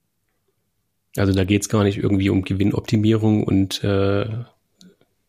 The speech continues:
solange Geld verdienen, müssen wir, dass ich einen Porsche leisten kann, sondern mir geht's irgendwie eigentlich nur eher um das Grundlegende, dann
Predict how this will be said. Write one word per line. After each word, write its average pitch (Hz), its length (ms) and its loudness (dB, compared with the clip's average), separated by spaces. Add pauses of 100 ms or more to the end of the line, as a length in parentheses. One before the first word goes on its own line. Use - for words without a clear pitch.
(320)
solange 98 720 0
Geld 104 220 -2
verdienen, 104 260 2
müssen 101 160 0
wir, 101 60 2
dass 98 100 0
ich 98 140 0
einen 101 80 -2
Porsche 110 280 -2
leisten 113 320 -2
kann, 110 180 0
sondern 104 260 2
mir 101 120 0
geht's 101 300 -6
irgendwie 101 360 -2
eigentlich - 260 -8
nur 110 260 0
eher 107 140 2
um 113 120 0
das 110 180 -6
Grundlegende, 110 760 0 (540)
dann 101 800 0